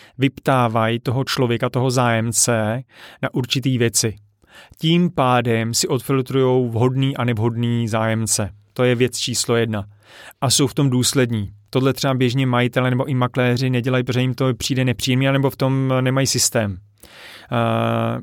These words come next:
tím, že srovnáváme velké množství lidí, tak už dokážeme vycítit,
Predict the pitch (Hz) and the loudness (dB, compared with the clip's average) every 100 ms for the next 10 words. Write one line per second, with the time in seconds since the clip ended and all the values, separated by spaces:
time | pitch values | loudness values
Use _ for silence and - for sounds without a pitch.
0 | - - 151 147 139 143 135 - 143 135 | -10 -4 0 2 2 0 0 0 0 2
1 | 135 131 135 127 135 127 151 135 123 - | 2 2 0 0 0 0 0 0 0 -2
2 | 143 135 120 120 120 120 127 147 123 131 | -2 0 0 0 -2 0 -2 0 0 0
3 | 127 127 123 131 127 120 139 131 127 120 | 0 0 0 0 0 -2 0 -2 0 0
4 | 110 117 | 0 -4